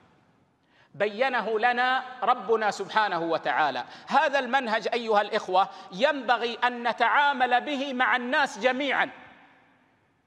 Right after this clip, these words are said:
ونحن في الأسرة إليه أحوج. الله عز وجل قال: "خذ العفو وأمر بالعرف وأعرض عن الجاهلين".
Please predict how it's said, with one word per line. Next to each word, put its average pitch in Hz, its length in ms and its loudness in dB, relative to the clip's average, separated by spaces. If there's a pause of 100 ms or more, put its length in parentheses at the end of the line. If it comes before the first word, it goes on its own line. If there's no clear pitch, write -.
(640)
ونحن 240 640 -2
في 226 160 -6
الأسرة 254 680 -2
إليه 240 600 0
أحوج. 160 300 -2 (1300)
الله 214 420 2
عز 196 240 -2
وجل 202 500 0
قال: 214 460 2
"خذ 220 380 0
العفو 175 540 0 (1200)
وأمر 233 480 0
بالعرف 220 580 2 (840)
وأعرض 233 840 2
عن 220 260 0
الجاهلين". 151 680 -4